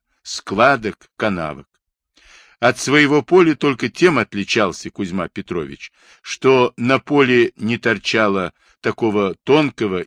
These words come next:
и длинного носа. Осип Иванович Стамуха, напротив, отличался красотой. Во всей Гончаровке не было такого стройного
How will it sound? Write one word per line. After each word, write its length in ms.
и 120
длинного 680
носа. 420
Осип 440
Иванович 640
Стамуха, 920
напротив, 880
отличался 1040
красотой. 760
Во 200
всей 500
Гончаровке 800
не 180
было 240
такого 400
стройного 880